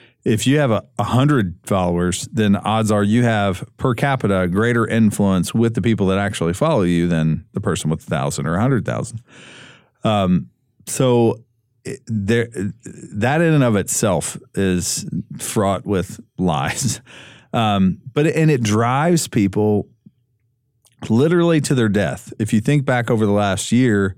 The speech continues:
there have been multiple people <clears throat> who have,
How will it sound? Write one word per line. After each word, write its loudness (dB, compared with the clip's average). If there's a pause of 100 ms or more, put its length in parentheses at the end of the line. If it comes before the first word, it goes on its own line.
(720)
there 2
have 0
been 4
multiple 2
people 0 (200)
<clears throat> 0
who 2
have, -2